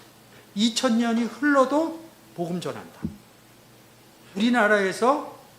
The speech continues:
한 이삼십 년 전에 시류가 뭐냐면 이 축사 사역이야. 옳다 그러면 왜 없어지냐? 지금 거의 소멸됐어요, 내가 볼 때는. 제 세대의 그런 순복음에서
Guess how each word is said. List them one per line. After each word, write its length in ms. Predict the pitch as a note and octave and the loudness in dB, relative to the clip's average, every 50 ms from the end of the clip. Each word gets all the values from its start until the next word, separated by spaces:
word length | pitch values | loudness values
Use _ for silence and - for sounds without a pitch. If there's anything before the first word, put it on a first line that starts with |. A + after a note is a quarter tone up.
| - - - - - - - - - - | -20 -20 -20 -20 -20 -20 -20 -20 -20 -18
한 280 | - - G#3+ G#3 G3+ E3 D#3 | -12 -8 -8 -6 -8 -8 -10
이삼십 420 | D#3+ F#3 F#3+ A3 A#3 G3+ G3 G#3+ G3+ | -10 -6 -4 -2 -2 -2 -4 -4 -4
년 220 | F#3+ F#3 F3+ E3+ | -4 -6 -6 -8
전에 200 | D#3+ E3 E3 E3+ | -8 -8 -8 -8
시류가 460 | E3 - - - B3+ A#3 A#3+ G#3+ A3+ | -6 -6 -6 -6 -6 -6 -6 -6 -6
뭐냐면 440 | G3 D3+ C3+ B2+ B2 A#2 B2+ C#3 C3 A#2+ | -8 -8 -10 -12 -14 -14 -14 -16 -16 -18
이 80 | B2+ B2+ - | -20 -20 -18
축사 320 | - - - - - A#3 G#3 | -20 -18 -14 -10 -8 -8 -8
사역이야. 360 | - - B2 A2 - - - - | -8 -10 -14 -14 -16 -16 -8 -4
옳다 320 | G3 A3+ A3+ - - B3 | -2 -2 -2 -2 -2 -2
그러면 280 | A#3 A3 A3 G#3 E3+ C#3 | -2 -2 -2 -4 -6 -4
왜 120 | D3 E3+ | 0 2
없어지냐? 640 | G3 G3 G3+ - - D#3+ C#3 - - G#2 F#2+ - - - - - - - - - - - - - - - - - - - - | 2 0 0 -2 -8 -8 -8 -8 -10 -18 -18 -20 -20 -18 -18 -18 -18 -18 -20 -20 -20 -20 -20 -20 -20 -20 -20 -20 -20 -18 -14
지금 220 | - C4+ C4+ C4 | -10 -8 -8 -8
거의 360 | - - - - - D4 C#4+ | -8 -10 -16 -10 -4 -4 -4
소멸됐어요, 680 | A#3 - C4 B3 A#3+ A#3 G3+ D3 D3 B2+ - - B2+ G#2 | -2 -2 -2 -2 -2 -2 -2 -4 -8 -10 -10 -12 -18 -18
내가 100 | G2+ - - | -18 -18 -20
볼 80 | A2 | -20
때는. 320 | - - - - - - - - - - - - - - - - - - - - - - - - - - - - - - - - - - - - - - - - - - | -20 -20 -20 -20 -20 -20 -20 -20 -20 -20 -20 -20 -20 -20 -20 -20 -20 -20 -20 -20 -20 -20 -20 -20 -20 -20 -20 -20 -20 -20 -20 -20 -20 -20 -18 -14 -14 -14 -14 -14 -18 -16
제 260 | - - D#3+ F3 G3 G3 | -10 -4 0 0 0 0
세대의 1080 | G3 G3+ B3+ C4 C4 B3 A#3+ A3 G#3 G3 F#3 F#3+ F#3+ F#3 F#3 F#3+ G3 F#3 E3+ D#3 - | 0 -2 -4 -2 0 2 2 2 2 0 -2 -4 -4 -4 -2 -2 -2 -2 -4 -6 -8
그런 460 | - D#3+ D#3+ E3 E3 D#3 D3+ D3 C#3 | -8 -6 -4 -4 -4 -6 -8 -10 -12
순복음에서 1040 | C3 - - B3 A#3+ B3+ A3+ A#3 G#3+ G3+ F#3 - - F3+ F3 E3+ E3 D3+ B2+ A#2 - | -12 -8 -6 -4 -4 -4 -2 -2 -4 -4 -4 -6 -6 -4 -4 -2 -2 -4 -6 -8 -12